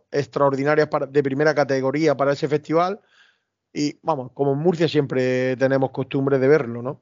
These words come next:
El ganado en Murcia siempre son ganaderías muy buenas y el Festival del Cáncer igual.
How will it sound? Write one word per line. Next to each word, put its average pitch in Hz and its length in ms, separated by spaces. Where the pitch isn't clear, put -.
El 139 100
ganado 131 360
en 127 40
Murcia 139 300
siempre 135 340
son 135 260
ganaderías 135 680
muy 151 200
buenas 165 360
y - 20
el 143 80
Festival 147 320
del 160 140
Cáncer 175 440
igual. 156 420